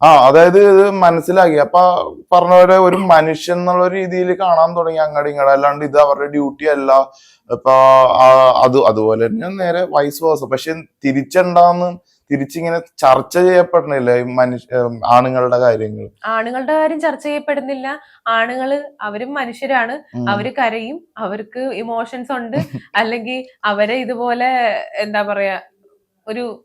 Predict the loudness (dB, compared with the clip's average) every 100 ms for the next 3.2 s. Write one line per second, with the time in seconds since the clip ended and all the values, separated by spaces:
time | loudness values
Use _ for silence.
0 | _ -6 -4 -4 -2 -2 -2 -6 -6 -6
1 | -10 -6 -6 -8 -10 -10 -6 -6 -4 -4
2 | -6 -6 -10 -8 -6 -6 -6 -10 -8 -10
3 | -10 _